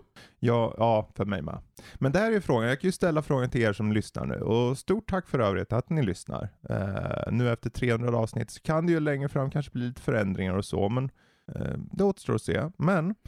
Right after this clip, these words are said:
är det så att ni där ute faktiskt funderar just, "Ja, men jag tycker det är så här när jag kör Diablo."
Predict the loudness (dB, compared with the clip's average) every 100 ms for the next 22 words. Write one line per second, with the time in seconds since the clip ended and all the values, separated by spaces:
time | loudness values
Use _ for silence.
0 | -12 0 0 2 0 0 0 2 2 2
1 | 2 -2 -2 -2 -2 -2 2 4 4 2
2 | -2 _ -2 0 2 2 2 0 -4 0
3 | 0 0 0 0 2 2 2 2 2 2
4 | 2 2 0 2 2 2 -2 -4